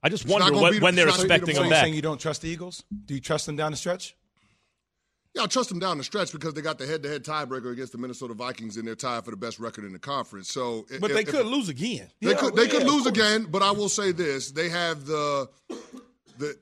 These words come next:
Speaker 2: the, they have an easier strength of schedule down the stretch than the Dallas Cowboys or the New York Giants. So right now, I'm looking at the primary competition for them in the conference,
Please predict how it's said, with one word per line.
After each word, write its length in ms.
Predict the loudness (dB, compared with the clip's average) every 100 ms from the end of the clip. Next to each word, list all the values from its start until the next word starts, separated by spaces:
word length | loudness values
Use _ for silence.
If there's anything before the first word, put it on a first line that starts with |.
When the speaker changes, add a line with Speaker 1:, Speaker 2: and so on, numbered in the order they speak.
| -12
Speaker 2:
the, 200 | -12 -10
they 140 | -6 -4
have 160 | -4 -6
an 100 | -8
easier 400 | -6 -4 -4 -6
strength 360 | -6 -6 -8 -8
of 80 | -12
schedule 500 | -6 -6 -6 -8 -8
down 340 | -6 -6 -6
the 80 | -6
stretch 380 | -8 -6 -6 -8
than 120 | -10
the 80 | -10
Dallas 340 | -6 -6 -8 -10
Cowboys 540 | -8 -8 -8 -10 -10
or 40 | -10
the 80 |
New 120 | -10 -8
York 220 | -8 -10
Giants. 340 | -8 -8 -8
So 80 | -10
right 240 | -8 -8 -6
now, 200 | -6 -4
I'm 100 | -6
looking 320 | -6 -8 -6
at 220 | -6 -8
the 80 | -12
primary 420 | -10 -8 -8 -8
competition 600 | -10 -14 -14 -16 -16 -16
for 120 | -14
them 160 | -10 -10
in 60 | -10
the 60 |
conference, 500 | -10 -10 -10 -12 -16